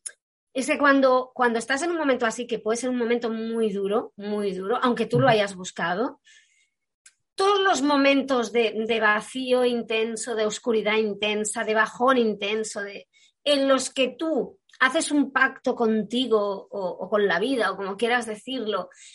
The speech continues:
Speaker 1: para vivirlos de forma consciente y te prestas a sentir ese dolor y, y a ver qué hay más allá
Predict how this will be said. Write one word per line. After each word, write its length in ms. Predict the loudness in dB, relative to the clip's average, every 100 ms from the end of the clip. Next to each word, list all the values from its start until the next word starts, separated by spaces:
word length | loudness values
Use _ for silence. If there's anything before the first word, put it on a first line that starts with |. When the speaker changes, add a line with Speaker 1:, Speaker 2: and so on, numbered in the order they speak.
| _ _
Speaker 1:
para 220 | 4 6
vivirlos 460 | 4 4 2 2 2
de 100 | 2
forma 360 | 2 2 2 2
consciente 960 | 0 0 -4 -4 -4 -2 -4 -4 -6 _ _ _
y 140 | -2 0
te 120 | 0
prestas 600 | 4 4 2 0 0 0
a 60 |
sentir 720 | -4 -2 -2 0 0 2 0 -4
ese 240 | -6 0
dolor 540 | 2 4 4 4 2 -4
y, 280 | -6 -6 -6
y 180 | 2 4
a 120 | 4
ver 280 | 2 0 -6 -16 -2
qué 100 | 4
hay 120 | 4
más 260 | 4 0 -4
allá 500 | 0 2 2 0